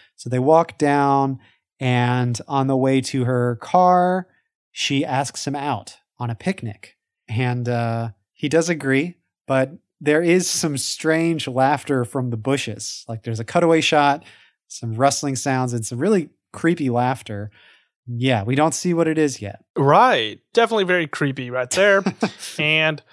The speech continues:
Speaker 2: and that leads us to the next scene, which is where Ed's having a little bit of confusion in his mind. And he goes to see Joel. Uh, it's one of the few scenes in which Joel's being featured in this episode.
Speaker 1: It's a good
Speaker 2: Joel's
Speaker 1: one.
Speaker 2: in his
Speaker 1: Yeah,
Speaker 2: office.
Speaker 1: it's a good, uh,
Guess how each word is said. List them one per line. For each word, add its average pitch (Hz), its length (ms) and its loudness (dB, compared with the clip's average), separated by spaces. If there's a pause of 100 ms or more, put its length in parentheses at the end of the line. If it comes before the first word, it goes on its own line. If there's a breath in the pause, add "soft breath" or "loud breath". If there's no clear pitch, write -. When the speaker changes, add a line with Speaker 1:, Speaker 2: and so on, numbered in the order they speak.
(420 soft breath)
Speaker 2:
and 190 100 -2
that 220 140 2
leads 233 260 -4
us 302 140 -4
to - 80 -8
the 190 80 -4
next 160 260 -4
scene, 127 340 -10
which 151 220 -12
is 165 80 -12
where 165 340 0 (160)
Ed's 208 320 -2
having 196 400 -8
a 151 80 -4
little 190 500 -4 (120)
bit 143 360 -4 (180)
of 139 240 -6
confusion 139 880 -10
in 127 120 -10
his 123 140 -8
mind. 120 380 -8 (400 soft breath)
And 165 100 -4
he 165 60 -2
goes 208 220 2
to 180 100 -10
see 160 220 -6
Joel. 127 680 -4 (180)
Uh, 123 300 -8
it's 139 120 -16
one 240 140 -2
of 214 40 -2
the 170 80 0
few 175 260 -6
scenes 147 340 -4
in 139 60 -4
which 135 200 -8
Joel's 131 220 -4
being 127 200 -10
featured 202 400 -4
in 190 60 -8
this 185 180 -6
episode. 175 540 -2 (460 loud breath)
Speaker 1:
It's - 100 -6
a - 20 -2
good 254 120 2
Speaker 2:
Joel's 240 220 4
Speaker 1:
one. 214 80 4
Speaker 2:
in - 20 -2
his 202 120 -4
Speaker 1:
Yeah, 185 100 4
Speaker 2:
office. 180 180 0
Speaker 1:
it's 151 80 -2
a 165 40 2
good, 165 140 4
uh, 147 300 2